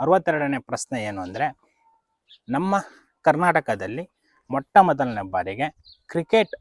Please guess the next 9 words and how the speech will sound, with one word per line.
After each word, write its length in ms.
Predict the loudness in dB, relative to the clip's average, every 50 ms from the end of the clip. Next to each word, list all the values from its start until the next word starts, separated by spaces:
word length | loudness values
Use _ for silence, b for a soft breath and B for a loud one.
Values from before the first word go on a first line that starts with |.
| _ -6
ಆಟದಲ್ಲಿ 600 | -4 -4 -4 -4 -6 -8 -6 -4 -4 -4 -4 -6 -8 -12 _ _ -4
ಅರ್ಜುನ 380 | -4 -4 -2 -2 -2 0 0 0
ಪ್ರಶಸ್ತಿಯನ್ನು 800 | 0 -2 -4 -4 -6 -12 -12 -12 _ -6 -6 -4 -4 -6 -8 -8
ಪಡೆದ, 280 | _ -6 -4 -2 0 0 0 0 -2 -10 -14 -8 -6
ಅರ್ಜುನ 360 | -6 -4 -2 -2 -2 -2 -2 -4
ಪ್ರಶಸ್ತಿಯನ್ನು 840 | -4 -4 -4 -4 -4 -6 -8 -8 _ -6 -6 -6 -6 -8 -10 -10
ಪಡೆದ 260 | -6 -2 -2 -2 -2 -2 -8 _ _ -8
ವ್ಯಕ್ತಿ 380 | -8 -8 -8 _ -8 -8 -6
ಯಾರು? 300 | -4 -4 -4 -6 -8 -16